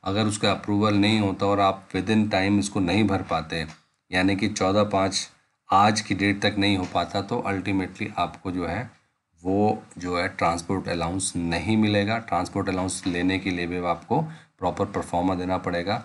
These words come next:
अगर आपने नहीं भरा, इसका मतलब आप एक दिन भी ऑफिस नहीं गए, तो आपको वो ट्रांसपोर्ट अलाउंस आपका कट जाएगा।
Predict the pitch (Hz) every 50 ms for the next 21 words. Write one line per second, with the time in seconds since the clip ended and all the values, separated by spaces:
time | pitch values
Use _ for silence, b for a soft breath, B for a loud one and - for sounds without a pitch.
0 | B B B B _ _ - 92 87 95 92 92 85 - - 95 87 - 95 104
1 | 104 95 98 101 104 98 95 - - 95 92 90 92 95 92 92 90 90 - 95
2 | 87 90 90 - 95 95 95 101 95 85 80 - 82 - - 92 82 85 92 92
3 | 101 101 104 104 - - 87 82 80 - - 90 87 85 104 147 160 B B B
4 | _ _ - 87 85 - - - 90 78 85 82 78 82 95 - - 78 78 -
5 | - - - - - 71 73 78 78 76 76 73 73